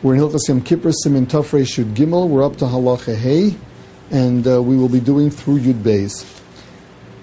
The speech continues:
So we're on the Isser of Rechitza, Haholech LeBeis Medrash, O Lahakbil Pnei Aviv O Rabo, someone who's going to the Beis Medrash, or to be Mekabel Pnei Aviv for Kibud Av,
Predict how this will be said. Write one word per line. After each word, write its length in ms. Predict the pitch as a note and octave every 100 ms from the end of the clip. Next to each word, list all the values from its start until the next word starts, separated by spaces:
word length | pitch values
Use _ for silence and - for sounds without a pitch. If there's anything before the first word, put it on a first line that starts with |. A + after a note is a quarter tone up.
| - - - - - - - - -
So 180 | -
we're 120 | F3 F3+
on 100 | G#3+
the 140 | G#3
Isser 440 | G#3+ G#3 - F#3
of 220 | F#3+ E3 C3+ A#2+
Rechitza, 560 | C#3 - C#3+ A#2 - E3
Haholech 520 | E3 D3 F#3 A3+ D#3
LeBeis 420 | E3+ D3+ D3+ -
Medrash, 600 | D#3 D#3+ E3 A3 F#3 - -
O 100 | -
Lahakbil 560 | D#3 D3 D3 F#3 - F#3
Pnei 260 | F3+ D#3+ D3+
Aviv 420 | D#3+ F3 G3 E3+
O 160 | - C#3+
Rabo, 580 | C3 A#2+ A2 A#2 F#3 - - - -
someone 300 | - F#3 G3
who's 140 | F#3+
going 220 | D3 E3+ D#3+
to 100 | D#3+
the 100 | C#3
Beis 200 | C#3 D3
Medrash, 520 | D3 D3+ G#3+ G#3 -
or 120 | E3+
to 80 | C#3
be 60 |
Mekabel 500 | D3+ C#3+ D#3 E3+ F3
Pnei 240 | E3+ D#3+ D3
Aviv 380 | - D3+ D3 B2+
for 180 | -
Kibud 320 | B2+ F3 C#3 C3+
Av, 360 | C3+ A#2 G#2